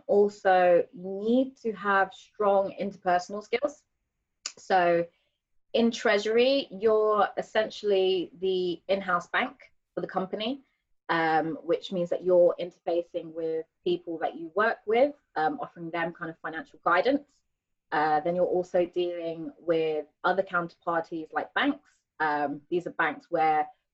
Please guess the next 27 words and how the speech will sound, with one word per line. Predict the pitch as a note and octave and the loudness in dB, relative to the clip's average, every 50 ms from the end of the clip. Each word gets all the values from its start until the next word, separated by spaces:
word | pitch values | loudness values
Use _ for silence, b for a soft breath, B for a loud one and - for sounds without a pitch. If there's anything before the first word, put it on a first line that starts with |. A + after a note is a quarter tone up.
| _ _ | _ _
you | - F3 E3+ F3 F3 E3+ D#3+ D#3+ | -10 -8 -6 -4 -4 -4 -4 -4
have | - E3+ D#3 D3 - | -4 -2 -4 -4 -4
all | - D#3+ E3 | -4 -6 -6
of | D#3+ D#3+ | -4 -2
your | E3 D#3 | -4 -4
financial | - - E3 E3 D#3+ - - E3+ | -4 -4 -6 -6 -6 -6 -8 -10
products | - - A3 A3 A3 - - - | -6 -2 0 0 0 0 -2 -2
with, | - G3 G3 G3 G3 | 0 2 2 0 0
so | _ - D3 | _ -6 -2
your | C#3+ C#3+ C#3+ | -2 -2 -2
bank | - F3 F3 F3+ F3 - _ | -2 -4 -4 -6 -6 -12 _
accounts, | _ F3+ E3+ E3+ D#3+ E3 E3 D#3+ D3 - - _ _ _ | _ -6 -4 -2 -2 -2 -2 -4 -6 -10 -16 _ _ _
investments, | - D3 D#3 D3+ F3+ F3 F3 - _ - E3+ E3+ E3 E3 D#3+ D#3 D3 - _ - | -10 -8 -4 -4 -4 -4 -4 -8 _ -14 -10 -8 -6 -6 -6 -8 -10 -10 _ -4
loans, | E3+ E3+ E3+ E3+ E3 E3+ E3 E3+ E3+ E3+ _ _ _ _ _ _ _ _ _ _ - - | -2 0 0 0 0 -2 -4 -8 -12 -14 _ _ _ _ _ _ _ _ _ _ -10 -6
um, | D3+ D3+ D3 D3 D3 D#3+ D3 | -4 -4 -2 -4 -4 -6 -6
but | - - | -4 -4
then | F3+ F3 | -2 0
also | F3 F3 E3+ - - E3+ E3 E3+ - | 0 -2 -2 -2 -2 -2 -2 -2 -2
they're | F3+ F3 F3 E3+ | -2 0 -2 -2
trying | - - F3 E3+ E3 E3+ | -6 -6 -6 -6 -6 -6
to | E3+ - F3 _ _ | -10 -16 -20 _ _
sell | - F3+ E3 E3+ E3+ | -4 -2 -2 -2 -2
products | - - F3+ - - - _ | -4 -6 -6 -6 -6 -8 _
to | _ - E3 | _ -6 -2
you | D#3+ | -2
as | D#3+ D#3+ - | -2 -2 -2
well. | D#3+ E3+ E3 E3 E3 E3 E3 - | -2 0 2 2 2 0 -2 -4